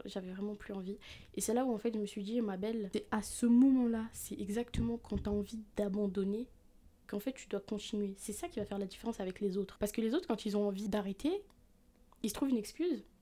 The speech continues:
et ils arrêtent. Mais moi, je fais pas partie de ces gens. J'ai pas lu, euh, huit livres de développement personnel pour faire partie des gens qui arrêtent quand ils ont envie d'arrêter. C'est à ce moment-là où j'ai pris du recul et je me suis dit, « Cyrine, ça va faire quoi ? Six, sept, huit mois, tu t'entraînes,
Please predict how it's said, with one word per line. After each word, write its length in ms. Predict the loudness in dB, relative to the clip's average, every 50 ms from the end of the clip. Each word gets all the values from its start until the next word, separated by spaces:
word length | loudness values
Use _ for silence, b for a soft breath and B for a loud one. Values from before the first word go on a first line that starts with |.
| -2 2
et 60 | 4
ils 100 | 6 6
arrêtent. 320 | 6 4 2 0 -4 -6 -20 -20 -20 -10 -2 2
Mais 140 | 2 4
moi, 280 | 4 4 4 2 2 -2 -8 -16 -20 -20 -20 -20 -20 -20 -20 -20 -20 -10
je 80 | -4
fais 100 | 0 2
pas 80 | 2 2
partie 240 | 2 0 -2 -8 -10
de 60 | -6
ces 120 | -4 -2
gens. 180 | -2 -2 -4 -6 -10 B B B B B
J'ai 160 | -8 -8 -6
pas 180 | -4 -2 0 0
lu, 260 | 2 2 2 4 2 2
euh, 280 | 2 2 0 0 -2
huit 280 | -2 -4 -4 -6 -2 2
livres 300 | 2 2 2 0 -2 -2
de 100 | -2 0
développement 420 | 0 0 2 0 0 0 0 -2
personnel 540 | -2 -4 -6 -4 -2 0 2 2 2 2 0 -2 -6 -16 -18 -14
pour 120 | -10 -2 2
faire 120 | 2 2
partie 220 | 2 0 -4 -2
des 100 | -2 0
gens 140 | 0 0 -2
qui 220 | -4 -4 -6 -6 -8 B B B B B B B B B 2
arrêtent 520 | 4 4 4 4 2 2 0 -4 -16 -16 -16 -14 -12 -10
quand 200 | -8 -6 -6 -4
ils 100 | -2 0
ont 40 | 0
envie 120 | 0 0 0
d'arrêter. 400 | -2 -2 -2 -2 -2 -2 -2 -2 -2 -4
C'est 140 | 0 4 4
à 20 | 4
ce 100 | 6 6
moment-là 240 | 4 6 6 6
où 160 | 6 4 2 0 -2 -2
j'ai 200 | 2 2 2 2
pris 180 | 2 2 2
du 100 | 4 4
recul 520 | 6 4 4 2 0 -2 2 2 2 2 0 -2 -2
et 60 | -2
je 80 | 0 2
me 80 | 0
suis 160 | 0 -2 -2 -2
dit, « 260 | 0 0 0 0 0 -2 -8 -10 -8
Cyrine, 340 | -8 -6 -6 -6 -6 -8 -8 -10 -16 -20 -20 B B B B B B -20 -20 -20 -10
ça 200 | -4 0 2 2
va 100 | 2 0
faire 260 | -2 -4 -6 -6 -6
quoi ? 220 | -8 -8 -6 -6 -4
Six, 300 | -4 -6 -6 -6 -8 -8
sept, 320 | -8 -4 2 2 2 2
huit 240 | 0 -4 -4 -2 0
mois, 220 | 0 0 0 -2 -4
tu 120 | -6 -8
t'entraînes, 440 | -8 -8 -8 -8 -8 -8 -8 -8